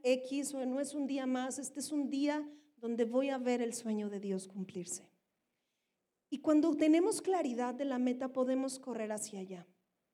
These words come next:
Dentro de todo, de, de, de, de ir caminando, hay algo que tú necesitas,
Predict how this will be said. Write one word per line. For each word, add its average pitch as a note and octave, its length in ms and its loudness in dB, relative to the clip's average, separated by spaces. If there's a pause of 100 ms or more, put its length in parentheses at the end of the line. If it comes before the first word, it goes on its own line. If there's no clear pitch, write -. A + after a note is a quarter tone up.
(1160)
Dentro G4+ 380 6
de G#4 100 4
todo, F4+ 440 0
de, D#4 240 -2
de, D4 240 -2
de, D4 320 -4
de D#4 80 4
ir E4+ 320 6
caminando, D4+ 920 2
hay D#4+ 180 4
algo E4 240 4
que D4+ 100 -4
tú D4 140 -8
necesitas, C#4 800 -6